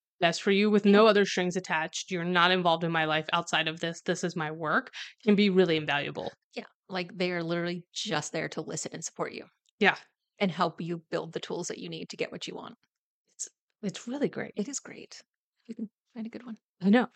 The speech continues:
Speaker 1: right? It also, they can help with accountability, and I think
Speaker 2: Mm.
Speaker 1: that this is something that people don't always consider when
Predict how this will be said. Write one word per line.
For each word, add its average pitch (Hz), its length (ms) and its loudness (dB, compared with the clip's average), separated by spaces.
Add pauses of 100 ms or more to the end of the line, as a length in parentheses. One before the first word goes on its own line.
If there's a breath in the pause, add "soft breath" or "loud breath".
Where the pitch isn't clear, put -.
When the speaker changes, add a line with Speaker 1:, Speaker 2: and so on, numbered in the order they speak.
Speaker 1:
right? 220 280 0 (400)
It 247 140 8
also, 359 600 2 (120)
they 240 180 0
can 269 180 -4
help 311 280 -4
with 359 120 4
accountability, 196 920 0
and 180 100 -2
I 185 80 0
think 240 280 2
Speaker 2:
Mm. 160 260 -6
Speaker 1:
that 196 260 2
this 190 300 2
is 196 140 2
something 175 560 0
that 160 160 -2
people 180 580 2 (220)
don't 185 240 6
always 175 480 2
consider 180 600 0
when 175 440 0